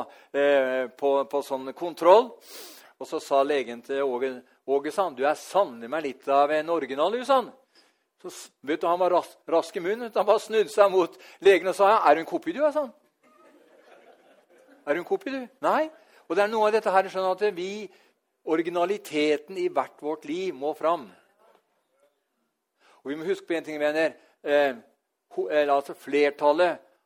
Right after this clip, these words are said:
har stort sett aldri rett. Aldri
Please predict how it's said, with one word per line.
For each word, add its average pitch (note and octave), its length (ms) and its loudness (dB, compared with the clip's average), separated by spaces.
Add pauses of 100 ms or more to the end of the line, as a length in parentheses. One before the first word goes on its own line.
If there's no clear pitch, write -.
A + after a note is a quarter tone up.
har C#3 140 -2
stort C#3 280 -12
sett B2 200 -6 (120)
aldri A2+ 360 -6
rett. - 260 -16 (2250)
Aldri C3 240 -4